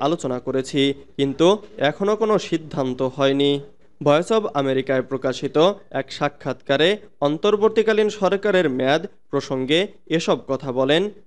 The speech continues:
ডক্টর ইউনূস। সেনা কর্মকর্তাদের ম্যাজিস্ট্রেসি ক্ষমতা দেওয়ার বিষয়ে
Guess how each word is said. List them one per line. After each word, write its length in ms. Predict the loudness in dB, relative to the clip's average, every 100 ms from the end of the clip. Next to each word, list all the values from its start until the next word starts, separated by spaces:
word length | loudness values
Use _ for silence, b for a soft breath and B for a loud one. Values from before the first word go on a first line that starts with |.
| -2
ডক্টর 400 | -2 -2 -4 -2
ইউনূস। 500 | 0 0 0 0 -6 -20 -20
সেনা 320 | -2 2 4 2
কর্মকর্তাদের 1080 | 0 0 0 0 -2 -2 0 4 2 0 -6 -2
ম্যাজিস্ট্রেসি 580 | 2 2 2 0 2 0
ক্ষমতা 440 | 0 0 2 2
দেওয়ার 300 | 4 4 2
বিষয়ে 460 | -2 0 2 2